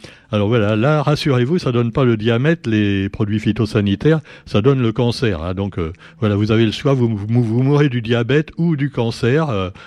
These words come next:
voilà, mais pas des deux en même temps, hein, c'est une consolation. Mais attention, hein, pas le droit de se faire euthanasier, hein, Monseigneur Aubry l'a dit. Alors cela dit, vous avez aussi, euh, allez, un peu de sport. Justement, les gens, là aussi, en métropole comme à La Réunion,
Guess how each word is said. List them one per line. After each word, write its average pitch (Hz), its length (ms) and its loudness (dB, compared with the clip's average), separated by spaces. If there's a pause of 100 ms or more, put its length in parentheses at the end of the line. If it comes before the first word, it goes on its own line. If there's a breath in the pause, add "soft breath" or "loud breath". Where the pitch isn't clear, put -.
(140 loud breath)
voilà, 98 240 -2
mais 107 120 0
pas 139 160 2
des 127 140 4
deux 147 140 2
en 143 100 0
même 139 220 -2
temps, 110 240 -4
hein, - 40 -6
c'est 101 140 -6
une 98 220 -4
consolation. 123 600 0 (360 loud breath)
Mais 117 60 4
attention, 139 520 2
hein, 120 80 -2
pas 135 160 0
le 131 140 4
droit 139 220 -2
de 117 140 0
se 107 160 -4
faire 117 200 -2
euthanasier, 110 640 -2
hein, 95 100 -6
Monseigneur 95 440 -4
Aubry 104 240 0
l'a 104 160 0
dit. 87 100 -4 (280 loud breath)
Alors 147 200 4
cela 180 200 4
dit, 208 140 2
vous 175 160 2
avez 165 180 2
aussi, 160 460 0
euh, 131 180 2 (260 loud breath)
allez, 127 300 0
un 139 120 0
peu 180 120 -2
de 151 120 0
sport. 113 420 -4 (180 soft breath)
Justement, 131 300 -2
les 131 220 4
gens, 123 280 -2
là 104 140 -2
aussi, 113 420 -4
en 101 100 2
métropole 117 580 2
comme 131 180 -2
à 123 80 -2
La 123 120 -2
Réunion, 120 600 0